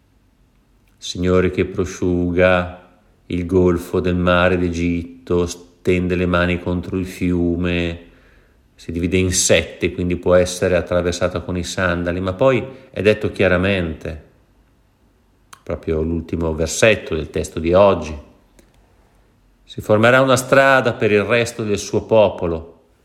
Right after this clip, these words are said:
che sarà superstite dall'Assiria, come ce ne fu una per Israele quando uscì dalla terra d'Egitto." Ritorniamo alla memoria della fondazione originaria,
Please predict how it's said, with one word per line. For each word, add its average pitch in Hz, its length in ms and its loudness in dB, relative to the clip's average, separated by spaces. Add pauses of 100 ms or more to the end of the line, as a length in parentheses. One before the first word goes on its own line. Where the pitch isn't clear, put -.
(360)
che 92 120 -10
sarà 107 280 4
superstite 120 800 2
dall'Assiria, 92 1000 0 (1120)
come 113 280 -2
ce 110 160 -4
ne 107 100 0
fu - 200 -2
una 104 500 2
per 92 360 -2
Israele 98 1000 2 (640)
quando 90 300 -2
uscì 101 240 -2
dalla 92 220 2
terra 92 280 2
d'Egitto." 85 760 -4 (1160)
Ritorniamo 92 720 -2
alla 82 480 -4 (480)
memoria 110 720 2
della 95 200 0
fondazione 98 760 -6
originaria, 82 960 -8